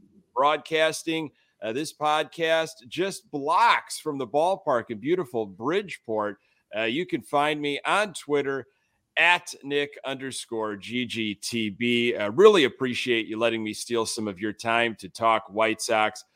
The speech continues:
Locked On White Sox is part of the Locked On Podcast Network, your team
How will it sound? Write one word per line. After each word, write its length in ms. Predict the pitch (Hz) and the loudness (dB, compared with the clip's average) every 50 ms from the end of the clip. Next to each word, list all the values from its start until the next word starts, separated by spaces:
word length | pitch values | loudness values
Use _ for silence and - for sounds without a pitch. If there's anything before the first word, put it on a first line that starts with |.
| _ _ _ _ - | _ _ _ _ -4
Locked 420 | 104 117 135 151 156 151 - - | 2 6 6 8 6 6 4 2
On 220 | 165 156 151 147 143 | 2 4 4 2 2
White 300 | 139 147 151 156 151 - | 4 4 4 2 0 -2
Sox 440 | - 160 151 147 151 151 151 - - | 0 2 2 4 2 0 -2 -6 -10
is 100 | 117 - | -10 -8
part 340 | - - 139 151 160 165 - - | -2 0 2 2 2 0 -4 -10
of 100 | 107 95 | -10 -8
the 100 | 104 98 | -6 -4
Locked 420 | 104 117 117 120 123 - - - | 0 2 2 2 0 0 -2 0
On 280 | 117 110 110 107 101 95 - | 0 2 2 0 -2 -2 0
Podcast 720 | 113 120 120 120 117 - - 120 117 117 113 104 - - | 2 4 4 2 2 -2 -2 0 2 2 2 0 -2 2
Network, 420 | 123 147 165 - 175 180 175 165 - - _ _ _ _ _ _ _ | 4 4 4 4 4 2 0 0 -2 -10 _ _ _ _ _ _ _
your 240 | 101 107 110 113 | -4 -2 -2 -2
team 540 | 104 - - 120 123 123 117 107 98 95 95 | -2 -4 -6 -6 -4 -2 -2 -4 -4 -6 -10